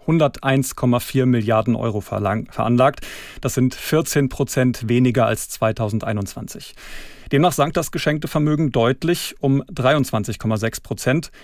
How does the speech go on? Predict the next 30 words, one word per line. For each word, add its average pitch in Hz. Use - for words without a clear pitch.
auf -
einundvierzig 127
Komma 110
sieben 104
Milliarden 98
Euro. 104
Grund 120
sei 123
vor -
allem 139
der 131
Rückgang 127
an 120
verschenktem 120
Betriebsvermögen 104
gewesen. 95
Durch -
Erbschaften 160
und 123
Vermächtnisse 131
wurden 131
der 123
Statistik -
zufolge 120
neunundfünfzig 131
Komma 127
sieben 117
Milliarden 98
Euro 113
übertragen, 123